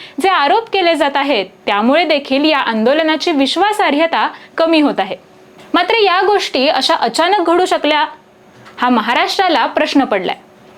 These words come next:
महत्त्वाचं म्हणजे अण्णा हजारे यांच्या आंदोलनाची देखील अशीच विश्वासार्हता कमी करण्यात आली होती.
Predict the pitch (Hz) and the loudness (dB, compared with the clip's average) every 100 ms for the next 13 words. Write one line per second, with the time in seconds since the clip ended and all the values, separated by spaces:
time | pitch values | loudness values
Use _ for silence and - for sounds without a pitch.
0 | - - - 330 339 403 440 453 415 330 | -20 -20 -2 0 0 2 0 2 2 2
1 | 240 240 - - 226 262 359 359 330 339 | 2 4 4 4 2 2 2 2 2 2
2 | 330 269 302 - 214 220 285 302 311 330 | 2 2 0 -2 -2 0 2 2 2 0
3 | 269 247 233 240 294 - 285 403 403 339 | 0 0 0 0 0 -2 0 0 2 0
4 | 320 294 294 285 262 330 254 247 269 269 | 0 -2 0 0 2 0 0 -2 0 2
5 | 320 302 262 233 220 196 196 190 | 2 2 0 0 0 0 -2 -4